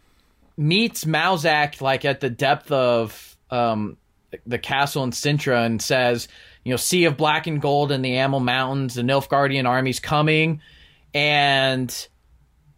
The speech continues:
you know, as they're talking, you know, Malzak's talking about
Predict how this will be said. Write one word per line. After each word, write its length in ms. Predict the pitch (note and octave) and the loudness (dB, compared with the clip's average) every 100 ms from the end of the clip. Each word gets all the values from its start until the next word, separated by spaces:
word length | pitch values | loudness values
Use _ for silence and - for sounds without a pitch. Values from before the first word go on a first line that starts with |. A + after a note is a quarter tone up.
| _ _ _ - | _ _ _ -4
you 120 | C#3+ | 2
know, 200 | C3 B2+ | 4 4
as 280 | A#2+ D#3 D3 | 2 2 2
they're 160 | D#3 D3+ | 2 2
talking, 560 | D#3+ C#3+ D#3 D3 C#3+ | 2 2 2 -2 -2
you 80 | C#3+ | 0
know, 100 | C#3 | 0
Malzak's 460 | C3+ C#3 C#3+ C#3 - | 2 0 2 0 0
talking 260 | C#3+ C3+ | 0 0
about 440 | C#3 C3 A#2+ B2 | 0 2 4 2